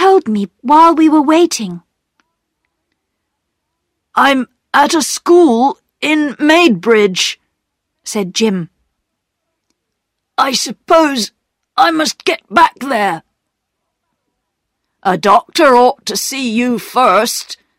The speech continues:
said the man. "Bring him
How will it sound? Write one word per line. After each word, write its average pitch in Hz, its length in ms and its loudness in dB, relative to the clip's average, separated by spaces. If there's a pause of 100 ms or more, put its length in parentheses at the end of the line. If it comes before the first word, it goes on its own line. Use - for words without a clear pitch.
(440)
said 185 360 -4
the 175 220 -6
man. 156 220 -6 (2000)
"Bring 453 200 -2 (120)
him 381 120 -4